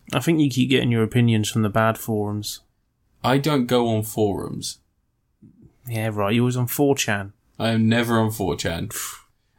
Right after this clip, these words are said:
Speaker 2: Although if I was on four chan, I'm guessing they're singing its praises because it's a mostly white cast.
Speaker 1: Oh, that's good.
Speaker 2: Yeah,
Speaker 1: It
Speaker 2: they'd
Speaker 1: should
Speaker 2: be
Speaker 1: be
Speaker 2: all
Speaker 1: white.
Speaker 2: over it.
Speaker 1: We should send white people into space. <laughs>
Speaker 2: Um, but yeah,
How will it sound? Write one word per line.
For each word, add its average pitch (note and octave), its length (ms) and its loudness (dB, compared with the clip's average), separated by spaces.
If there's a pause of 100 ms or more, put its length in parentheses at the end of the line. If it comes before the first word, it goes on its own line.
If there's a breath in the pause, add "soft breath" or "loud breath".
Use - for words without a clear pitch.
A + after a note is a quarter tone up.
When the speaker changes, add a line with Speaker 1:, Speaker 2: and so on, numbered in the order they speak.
Speaker 2:
Although C#3+ 280 6
if C3 160 2
I C3+ 60 4
was D3 240 4
on A2+ 120 2
four G#2+ 240 0
chan, G2 240 0
I'm G#2+ 260 2
guessing B2+ 360 0
they're A2 80 4
singing G#2+ 240 2
its G2+ 200 0
praises G2+ 420 0
because G#2 340 -4
it's D#2+ 120 -4
a A2 60 2
mostly G#2+ 460 2
white E2+ 240 -6
cast. F#2 420 -8 (1040)
Speaker 1:
Oh, F3+ 140 6
that's D#3 160 2
good. - 260 -6 (240)
Speaker 2:
Yeah, G#2+ 200 -2
Speaker 1:
It - 140 -14
Speaker 2:
they'd - 100 0
Speaker 1:
should F#3+ 120 6
Speaker 2:
be A#2+ 80 4
Speaker 1:
be - 60 6
Speaker 2:
all - 80 6
Speaker 1:
white. - 180 4
Speaker 2:
over - 160 -6
it. - 80 -12 (220 loud breath)
Speaker 1:
We D3+ 80 4
should F3 180 2
send B2+ 200 2
white G2+ 240 -4
people A2 280 -4
into G#2 160 -2
space. - 640 2
<laughs> - 60 -20 (220 soft breath)
Speaker 2:
Um, C#3+ 320 4 (560)
but G3+ 120 0
yeah, A#3+ 120 4